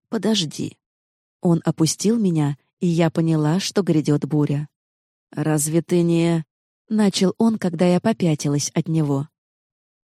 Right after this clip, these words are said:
"Скажи, что ты не потратила деньги, которые я положил на твой счет, чтобы купить подарок для меня". Я пожала плечами.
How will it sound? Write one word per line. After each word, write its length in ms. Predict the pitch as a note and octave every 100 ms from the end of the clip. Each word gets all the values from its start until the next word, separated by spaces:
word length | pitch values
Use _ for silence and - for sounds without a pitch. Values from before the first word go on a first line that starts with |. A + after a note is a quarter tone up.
| _ -
"Скажи, 580 | - F3 D#3+ D3 D#3
что 220 | C#3 - D3+
ты 140 | E3
не 120 | E3+
потратила 600 | E3+ F3 E3+ C#3 - D3
деньги, 340 | C#3+ D#3+ C#3 D3+
которые 400 | D#3 D#3+ D3 D3
я 120 | -
положил 400 | D#3 D#3 C#3+ C#3
на 120 | C#3+
твой 200 | - D3
счет, 300 | - D#3+ F3+ _ _
чтобы 400 | - - G3 F3
купить 320 | - F#3+ G3
подарок 400 | - A3+ D3 D#3
для 120 | - C#3+
меня". 360 | C#3 C#3 - - _ _ _ _ _ _ _ _ _ _ -
Я 300 | G3 F#3 A3+
пожала 400 | E3+ D3 C#3+ C#3+
плечами. 640 | D3 C#3+ D3+ C3+ C#3